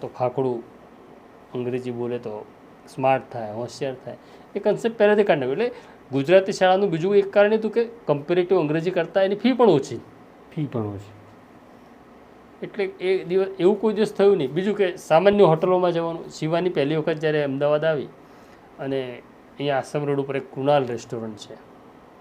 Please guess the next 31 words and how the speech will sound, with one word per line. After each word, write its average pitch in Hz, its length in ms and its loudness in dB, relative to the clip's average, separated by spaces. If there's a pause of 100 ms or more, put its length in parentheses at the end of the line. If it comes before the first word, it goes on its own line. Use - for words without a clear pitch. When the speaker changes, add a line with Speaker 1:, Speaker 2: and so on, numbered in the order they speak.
(840)
Speaker 1:
એ 139 40 -2
કૃણાલ 156 420 0
રેસ્ટોરન્ટમાં 151 1080 -4
અમે 151 140 -2
ઢોસા 147 360 4
મંગાવ્યા. 104 420 -4 (1400)
તો 170 320 -2 (120)
બે 165 180 4
ત્રણ 185 220 -2
મિનિટ 175 260 0
પછી 175 180 -2
જ 180 60 -6
મને 180 160 0
ખ્યાલ 151 280 2
આવ્યો 151 160 2
કે 143 140 -4
એને 139 420 -2 (240)
છરી 147 200 0
કાંટાથી 139 360 -2
ખાતા 131 340 -6
નથી 127 220 -4
આવડતું, 120 240 -4
કારણ 135 140 -4
કે 135 120 -8
એ 135 40 -6
કોઈ 143 160 -6
દિવસ 147 220 -8
રેસ્ટોરન્ટમાં 151 480 -6
ગઈ 170 180 6
જ 170 100 -2
નહોતી. - 280 -4